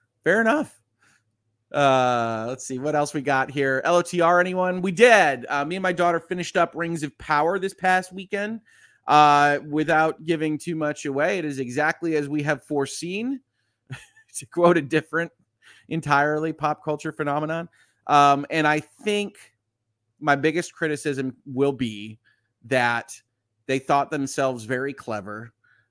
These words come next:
uh, and they were not. And the issue with putting up a clever mystery box and building your entire series around it is if that mystery box really isn't that clever, it all falls apart in the end.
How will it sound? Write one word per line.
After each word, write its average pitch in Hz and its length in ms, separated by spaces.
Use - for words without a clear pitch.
uh, 120 220
and 123 180
they 131 120
were 120 180
not. 123 500
And 131 260
the 131 320
issue 175 420
with 156 300
putting 156 320
up 143 160
a 143 60
clever 147 600
mystery 139 400
box 107 440
and 107 180
building 135 300
your 127 180
entire 135 680
series 131 560
around 120 420
it 107 160
is 127 180
if 143 140
that 139 180
mystery 156 280
box 139 340
really 143 300
isn't 131 220
that 120 200
clever, 113 540
it 120 220
all 120 280
falls 110 320
apart 101 420
in 113 120
the 104 140
end. 78 160